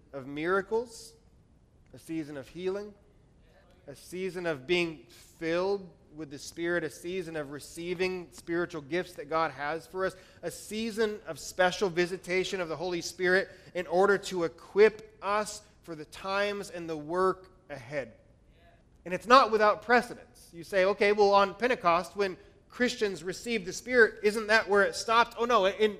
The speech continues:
in the New Testament, there were open door seasons. Times where God poured out his Spirit in extravagant and in special ways. Stephen was filled with the Spirit, and as he was being stoned to death,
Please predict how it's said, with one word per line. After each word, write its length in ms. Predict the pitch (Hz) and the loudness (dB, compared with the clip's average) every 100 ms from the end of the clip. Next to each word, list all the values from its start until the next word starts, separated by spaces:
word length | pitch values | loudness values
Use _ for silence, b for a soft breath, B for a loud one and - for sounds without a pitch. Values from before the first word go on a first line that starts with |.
| - | -2
in 120 | 208 | -2
the 60 | |
New 120 | 202 226 | 0 -2
Testament, 520 | 240 254 240 196 175 | 2 2 0 -8 2
there 180 | 214 214 | 6 6
were 220 | 208 180 | 6 6
open 260 | 214 202 | 6 4
door 200 | 185 185 | -2 -2
seasons. 640 | 170 247 233 123 - - - _ _ _ _ _ _ - | -2 -4 -4 -4 -14 -20 -20 _ _ _ _ _ _ -4
Times 340 | 208 247 247 | 4 6 6
where 120 | 208 196 | 2 2
God 400 | 196 226 233 - | 4 4 4 0
poured 280 | - 247 220 | 8 10 12
out 220 | 220 220 | 10 8
his 180 | 185 190 | 4 -6
Spirit 540 | - - 240 254 220 | -8 -8 2 6 8
in 100 | 190 | 6
extravagant 1040 | 180 - - - 202 220 240 220 196 170 156 | -2 -4 -10 -4 2 6 6 4 -2 -4 -8
and 120 | 185 | -8
in 80 | 185 | -8
special 560 | - - 233 208 202 170 | -10 2 4 4 2 2
ways. 400 | 208 220 180 - b b b | 4 6 4 0 b b b
Stephen 600 | - - 233 269 269 233 | -20 -12 0 2 4 4
was 180 | 196 - | 2 -2
filled 280 | - 247 220 | 8 8 8
with 120 | 214 | 4
the 80 | 202 | -4
Spirit, 440 | - 254 269 226 | -6 2 8 8
and 100 | 202 | 8
as 300 | 196 233 220 | 6 6 4
he 140 | 226 240 | -2 -2
was 220 | 214 170 | -2 -2
being 440 | 170 226 214 196 | -2 0 0 0
stoned 760 | - - - 220 233 240 233 196 | -8 -12 2 6 6 6 2 -4
to 120 | 208 | -4
death, 500 | 175 156 233 220 190 | -2 4 6 6 2